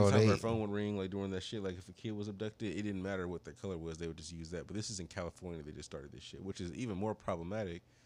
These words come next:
Speaker 1: How can a place that's supposed to be so woke and, you know,
Speaker 2: Forward thinking.
Speaker 1: forward use this term that's obvious, that's, like, looked down on and, like, frowned on, like, by black people being called ebony 'cause it's, like, a fetish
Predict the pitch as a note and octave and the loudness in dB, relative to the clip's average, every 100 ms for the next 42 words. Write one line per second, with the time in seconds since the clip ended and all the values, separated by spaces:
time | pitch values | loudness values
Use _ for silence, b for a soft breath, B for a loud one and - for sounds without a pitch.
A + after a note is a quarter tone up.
0 | b G#2+ G#2 G#2+ F#2 F2 E2 - G#2+ G2+ | b -4 -2 -2 -2 -2 -6 -8 -4 -4
1 | F#2 E2+ F#2+ E2+ F2 E2 G2+ F#2+ F2+ F2 | -6 -6 -6 -6 -6 -4 -2 -2 -4 -6
2 | - b b E2 G2 A2 - F2+ F2+ B1 | -12 b b -4 -2 -2 -4 -4 -4 -2
3 | G2+ E2+ D#2 D#2+ - - - F2+ F2 D#2+ | 0 0 -2 -6 -16 -14 2 6 6 6
4 | - - C3 B2+ A2 G2 G2+ - - A#2+ | 2 6 8 8 6 4 2 -4 -12 -4
5 | A2+ A2+ G2+ F#2+ F#2+ - - B2+ B2 G#2+ | 2 2 4 2 0 2 6 6 4 2
6 | F2+ F2+ - - - G2 F#2+ F2+ F2+ G#2+ | 0 0 -4 -6 -4 -2 -2 -4 0 -2
7 | - G2 E2+ F2 - D#2 C#2+ - G#2 F#2 | 2 0 0 -6 -12 -16 -14 -4 -4 -2
8 | F2+ G2 F#2+ F2 E2+ E2+ D#2+ E2 - - | -2 -2 0 -2 -2 -2 -2 -4 -8 -20
9 | b b b b - F#2+ F#2 F2 E2 E2 | b b b b -4 -2 0 0 -2 -2
10 | E2+ D#2+ E2+ D#2+ F2 - F2+ E2+ E2 E2 | -4 -2 -2 0 -4 -4 -8 -8 -8 -8
11 | - D#2+ - E2 D#2+ D2+ F2 D#2+ E2 F2+ | -8 -8 -6 -6 -6 -10 -6 -6 -6 -8
12 | - - E2+ D#2 - | -10 -6 -4 -6 -10